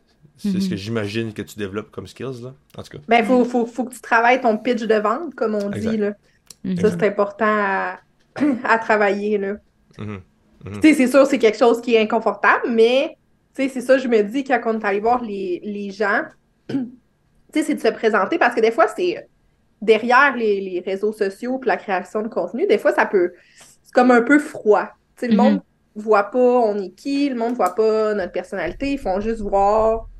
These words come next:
Speaker 2: Ouais.
Speaker 3: des informations. Tu sais, j'avoue que ça peut être un peu froid,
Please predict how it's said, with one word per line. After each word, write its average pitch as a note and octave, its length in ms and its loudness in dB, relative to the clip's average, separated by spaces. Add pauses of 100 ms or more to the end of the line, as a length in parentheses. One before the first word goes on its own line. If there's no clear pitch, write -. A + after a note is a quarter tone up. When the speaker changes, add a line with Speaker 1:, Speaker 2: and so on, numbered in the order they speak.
(280)
Speaker 2:
Ouais. F#3+ 220 -4 (340)
Speaker 3:
des A#3 160 -2
informations. G3+ 520 -4 (120)
Tu G#3+ 100 0
sais, A#3 60 0
j'avoue A#3 280 4
que - 60 -12
ça G3+ 120 4
peut A3 120 0
être A3 240 0
un A3+ 140 0
peu A3+ 160 -4
froid, A#3 340 0